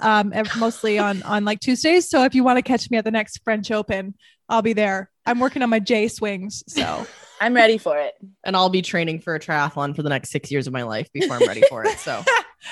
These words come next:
Speaker 1: <laughs>
Speaker 3: I just recently started shooting hoops out in my backyard or out in our,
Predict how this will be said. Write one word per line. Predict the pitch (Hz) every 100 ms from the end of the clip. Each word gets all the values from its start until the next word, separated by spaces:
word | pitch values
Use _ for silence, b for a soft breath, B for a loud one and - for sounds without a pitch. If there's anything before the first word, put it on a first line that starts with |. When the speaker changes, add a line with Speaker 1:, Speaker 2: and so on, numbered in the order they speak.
| -
Speaker 1:
<laughs> | - - _ _ _ -
Speaker 3:
I | 226 247 277
just | 196 247 269
recently | 233 269 254 240 240
started | - 220 208 208
shooting | - 220 208
hoops | 214 226 -
out | 196 190
in | 196
my | 190
backyard | 190 180 185 202 202 -
or | 180
out | 185 190
in | 196
our, | 185 185